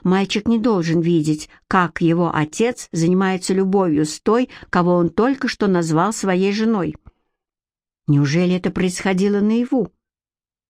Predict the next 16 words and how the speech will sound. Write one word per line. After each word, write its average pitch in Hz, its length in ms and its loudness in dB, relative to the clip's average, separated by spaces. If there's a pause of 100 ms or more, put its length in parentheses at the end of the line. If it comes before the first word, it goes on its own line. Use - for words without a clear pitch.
(140)
Те 233 180 0
самые 202 400 0
слова, 170 500 0 (360)
что - 220 -2
Кадис 180 380 0
говорил 175 400 0
ей 180 320 0 (180)
в 156 100 0
мае 185 400 2
шестьдесят 185 640 -2
восьмого, 175 640 0 (300)
в 165 80 2
раннюю 185 400 2
пору 196 320 0
их 196 240 -2
любви. 196 500 0